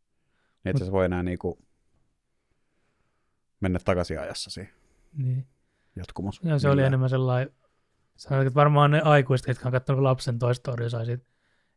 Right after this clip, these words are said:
Speaker 2: enemmän irti, niin kuin minä.
Speaker 1: No.
Speaker 2: Niin. Tuo oli kyllä huom-, siis hyvä, hyvä. Hyvä elokuva koskettavalla tarinalla ja vähän ehkä sellainen loppu, mitä et saattanut ehkä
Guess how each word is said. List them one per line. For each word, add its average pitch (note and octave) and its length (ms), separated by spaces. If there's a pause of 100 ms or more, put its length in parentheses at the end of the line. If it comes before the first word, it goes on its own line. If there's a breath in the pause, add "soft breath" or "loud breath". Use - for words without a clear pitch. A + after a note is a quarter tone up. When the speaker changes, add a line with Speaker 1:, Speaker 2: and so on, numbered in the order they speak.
(120)
Speaker 2:
enemmän B2+ 260
irti, C3 340
niin D3 120
kuin D#3+ 120
minä. D3+ 220 (160)
Speaker 1:
No. G#2+ 280 (240)
Speaker 2:
Niin. B2 180 (400)
Tuo E3 100
oli D3 120
kyllä C#3+ 200 (120)
huom-, D3 360
siis - 200
hyvä, C3+ 200 (200)
hyvä. C3+ 180 (1700)
Hyvä D3 220
elokuva B2+ 380
koskettavalla B2 640
tarinalla A#2 480
ja A#2 60
vähän B2+ 240
ehkä C#3 280 (1200)
sellainen F#3+ 480
loppu, G#3+ 300
mitä F#3+ 220
et G3+ 120
saattanut G#3+ 460
ehkä - 140